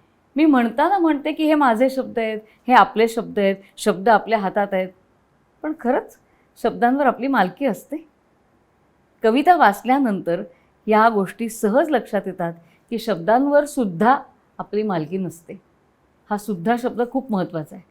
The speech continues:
कारण आपल्याला कितीही वाटत असलं ना तरी आपली कुणावरच मालकी नसते आणि ती असताही कामा नये, अगदी आपल्या आपल्या म्हणणाऱ्या शब्दांवर सुद्धा नसते. काही वेळेला तर शब्द इतके आपल्या विरोधी वागतात,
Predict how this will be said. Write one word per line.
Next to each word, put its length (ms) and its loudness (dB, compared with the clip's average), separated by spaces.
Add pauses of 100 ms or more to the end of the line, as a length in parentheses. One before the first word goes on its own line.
(480)
कारण 120 2
आपल्याला 460 0
कितीही 580 -2
वाटत 340 0
असलं 300 -6
ना 120 -6 (280)
तरी 100 2
आपली 260 4
कुणावरच 800 -2
मालकी 340 -2
नसते 440 -6 (460)
आणि 180 -2
ती 60 2
असताही 400 4
कामा 300 0
नये, 160 -4 (300)
अगदी 300 0
आपल्या 500 0
आपल्या 280 -2
म्हणणाऱ्या 480 -4
शब्दांवर 580 -8
सुद्धा 480 -4
नसते. 380 -8 (720)
काही 220 6
वेळेला 400 2
तर 160 -8
शब्द 320 -4 (140)
इतके 360 -8
आपल्या 320 -4
विरोधी 360 -2
वागतात, 360 -8